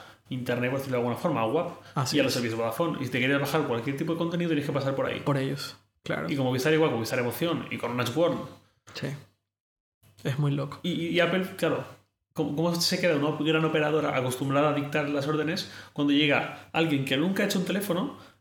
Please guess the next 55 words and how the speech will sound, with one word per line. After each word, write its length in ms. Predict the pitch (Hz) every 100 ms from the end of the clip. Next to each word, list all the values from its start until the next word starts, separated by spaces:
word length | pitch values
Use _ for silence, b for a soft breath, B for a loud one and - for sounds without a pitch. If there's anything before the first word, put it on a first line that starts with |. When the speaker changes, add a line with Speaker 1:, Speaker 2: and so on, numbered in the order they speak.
| _
Speaker 1:
y 40 | 160
le 80 |
dice, 160 | 156 151
"Las 120 | 143
condiciones 320 | 143 139 147 170
las 40 |
voy 80 | 151
a 40 | 147
poner 220 | 143 131
yo, 120 | 127 135 - -
y 80 | 143
tú 100 | 160
lo 80 |
vas 100 | 175
a 60 | 175
meter 160 | 165 165
según 240 | 165 147
yo 120 | 143
te 60 | 147
diga, 340 | 143 143 147 143
y 80 |
esto 160 | 143 147
no 80 | 156
lo 60 |
vas 120 | 147 -
a 40 |
tocar 240 | 143 139
porque 160 | 139 135
es 100 | 135
mío, 200 | 127 123 -
y 60 |
tú 140 | - 131
no 80 |
lo, 120 | 127 - -
tú 80 | 139
no 60 |
lo 60 | 123
puedes 140 | 120
tocar"? 280 | 131 - - 135
Speaker 2:
Es 140 | 127
muy 180 | 147 143
loco. 300 | 151 139 - -
Y 200 | 147 147
es, 280 | 151 143 -
es 120 | 139
muy 120 | 147
loco 140 | 151 147
y 40 |
es 80 | 143
muy 120 | 147
fuerte 280 | 139 135 143
que 80 | 139
lo 60 | 131
hayan 160 | 131
conseguido. 440 | 139 127 131 135